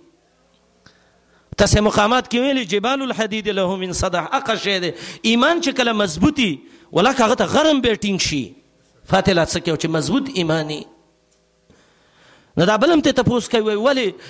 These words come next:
وای من خبر شوي چې د محمد رسول الله ته کنځلې کړي دي. ځکه ابوالحکم چې ابو جهل چې کله را روانېده، نو د مکې نه بار خلک راویسته د ښځو سه،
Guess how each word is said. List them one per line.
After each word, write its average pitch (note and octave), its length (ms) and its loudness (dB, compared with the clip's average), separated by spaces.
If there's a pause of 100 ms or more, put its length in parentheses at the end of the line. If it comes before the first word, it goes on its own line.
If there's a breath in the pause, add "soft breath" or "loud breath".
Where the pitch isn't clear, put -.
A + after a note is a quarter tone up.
وای G#3+ 160 2
من D#4 120 0
خبر D4 260 2
شوي D#4+ 320 0
چې - 80 -4
د C4 100 -2
محمد D4 400 -2
رسول C4+ 320 -4
الله B3+ 140 0
ته B3 100 -4
کنځلې G#3+ 480 -4
کړي G3+ 200 -2
دي. E3+ 200 -4 (280 loud breath)
ځکه A3 160 0
ابوالحکم C4 540 0
چې E4+ 60 -10
ابو B3 220 -2
جهل D4 280 0
چې B3 80 -4
کله B3 240 2
را A#3 120 2
روانېده، G#3 600 0 (1300 loud breath)
نو A#3+ 420 2 (920 soft breath)
د F#3 160 2
مکې C4 320 2
نه D#4 120 2
بار C4+ 300 2
خلک C4 320 -2
راویسته B3 440 -2
د G#3 100 -2
ښځو C#4 320 2
سه، E3 320 -2